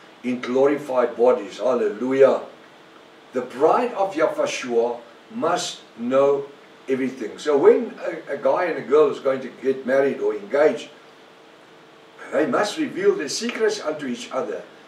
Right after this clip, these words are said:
They can't, after twenty years, there's suddenly a guy walking into and he says, "How's the daddy? Hello, mommy." You think that lady's gonna be... Uh,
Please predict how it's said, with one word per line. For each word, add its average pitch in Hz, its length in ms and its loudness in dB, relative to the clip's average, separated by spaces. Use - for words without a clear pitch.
They 123 140 0
can't, 247 340 0
after 175 360 -2
twenty 180 340 2
years, 160 560 2
there's 135 280 0
suddenly - 720 0
a 127 220 -2
guy - 260 4
walking 135 460 -2
into 139 220 -8
and 120 100 -6
he - 40 -12
says, 143 220 -2
"How's 151 280 -2
the 165 100 -4
daddy? 127 460 -2
Hello, 151 240 0
mommy." 160 400 -4
You 120 120 -6
think 175 220 -6
that 160 220 0
lady's 160 340 0
gonna 104 520 -4
be... 104 360 -6
Uh, - 220 -14